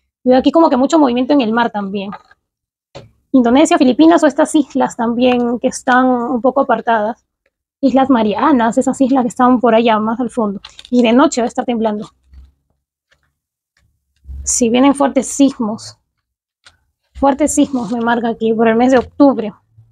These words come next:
Sí, el sismo ese se va a sentir como que en tres países, algo así. Al parecer es más en la zona de Indonesia, sí, donde están esos países. Porque veo en esa zona también como que fuertes vientos, huracanados. Sí,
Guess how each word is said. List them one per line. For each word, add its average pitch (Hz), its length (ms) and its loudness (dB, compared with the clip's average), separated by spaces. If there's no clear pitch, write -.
Sí, 277 180 2
el 240 140 0
sismo 359 280 2
ese 370 200 0
se 339 100 0
va 302 40 4
a 294 40 2
sentir 302 220 2
como 294 300 2
que 247 60 -2
en 240 100 -2
tres 262 180 0
países, 269 400 -2
algo 254 220 2
así. 220 340 -4
Al 294 100 2
parecer 311 360 2
es 403 80 2
más 370 180 2
en 254 380 0
la 240 80 0
zona 294 300 4
de 311 60 6
Indonesia, 247 760 -2
sí, 269 160 0
donde 220 160 0
están 254 200 0
esos 277 180 0
países. 240 420 -2
Porque 277 280 2
veo 311 240 4
en 294 80 0
esa 311 160 -4
zona 320 200 -2
también 285 180 -2
como 330 180 -2
que 226 100 -8
fuertes 262 480 0
vientos, 247 420 0
huracanados. 233 920 -2
Sí, - 460 -2